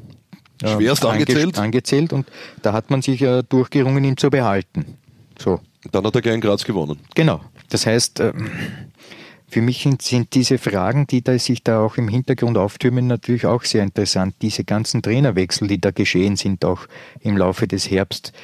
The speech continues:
Speaker 1: waren die nötig, konnte man nicht zuwarten und so weiter und so fort. Das heißt, viele Fragen, die offen sind, natürlich auch dem Modus geschuldet, dass mit zweiundzwanzig Runden eben dieser, äh, dieser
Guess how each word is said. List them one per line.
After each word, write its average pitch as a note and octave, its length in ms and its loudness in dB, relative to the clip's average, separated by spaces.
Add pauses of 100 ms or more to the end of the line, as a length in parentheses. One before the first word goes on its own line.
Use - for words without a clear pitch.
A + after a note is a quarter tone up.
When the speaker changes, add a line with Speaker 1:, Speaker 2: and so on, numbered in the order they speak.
(180)
Speaker 1:
waren G2+ 300 0
die B2+ 100 2
nötig, B2 480 2 (380)
konnte B2 340 0
man A#2 180 0
nicht A#2+ 200 -4
zuwarten A2+ 480 2
und A2 100 -2
so G#2+ 120 0
weiter G2+ 260 -2
und G2+ 60 -2
so G2+ 100 0
fort. G#2 240 0
Das G#2+ 140 -4
heißt, A2+ 260 2
viele D3 260 2
Fragen, A#2 340 0
die A#2 120 2
offen G#2+ 260 0
sind, D#3 240 0
natürlich A#2 380 0
auch A#2 320 0 (500)
dem A2+ 80 2
Modus G#2+ 380 0
geschuldet, C3 500 2
dass A#2 160 0
mit A2+ 200 -2
zweiundzwanzig A2 600 0
Runden G#2+ 240 2
eben G#2+ 200 2
dieser, G2+ 580 0
äh, G2 160 -6 (400)
dieser G#2 320 -4